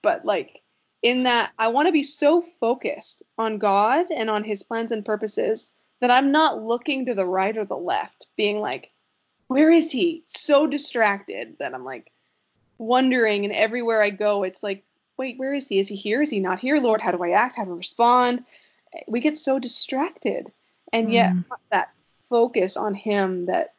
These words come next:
Speaker 1: it kinda just sideswipes you, and you realize, "Oh man, I'd like to partner with you. I wanna do
Speaker 2: Yeah.
Speaker 1: life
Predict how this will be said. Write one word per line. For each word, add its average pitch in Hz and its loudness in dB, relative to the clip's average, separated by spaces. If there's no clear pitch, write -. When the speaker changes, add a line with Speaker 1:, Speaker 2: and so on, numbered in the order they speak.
Speaker 1:
it - -8
kinda 226 0
just 196 -2
sideswipes - 0
you, 71 -2
and - -4
you 170 -4
realize, - -4
"Oh 254 6
man, 208 2
I'd 196 2
like 208 2
to 214 -8
partner 202 -2
with 190 -8
you. - -8
I 208 -4
wanna 208 4
do 208 2
Speaker 2:
Yeah. 208 2
Speaker 1:
life 196 2